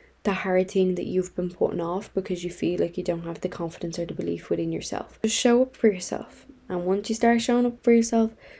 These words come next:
your confidence will rise with it. So thank you for listening. I hope you enjoyed.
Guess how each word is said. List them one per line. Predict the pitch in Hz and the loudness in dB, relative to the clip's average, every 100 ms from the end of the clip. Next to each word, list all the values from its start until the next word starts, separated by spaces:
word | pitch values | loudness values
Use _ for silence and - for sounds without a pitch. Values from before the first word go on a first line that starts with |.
| _ _ - | _ _ 2
your | 208 | 2
confidence | - 196 185 214 190 185 - | 2 -4 -2 -2 -2 -4 -6
will | 185 180 | -2 -2
rise | 175 175 175 175 165 - _ - | 0 -4 -2 -4 -6 -12 _ -10
with | 175 175 - | 0 0 0
it. | - _ - | -10 _ -10
So | - 220 214 - | 0 6 8 6
thank | - 220 226 | 4 6 6
you | 233 | 4
for | 240 | 2
listening. | 220 214 233 220 214 | 0 2 6 6 6
I | 202 | 0
hope | 190 190 202 | -2 -2 0
you | 196 | 0
enjoyed. | - 190 180 185 180 180 180 214 254 | 0 -2 0 2 4 4 4 4 2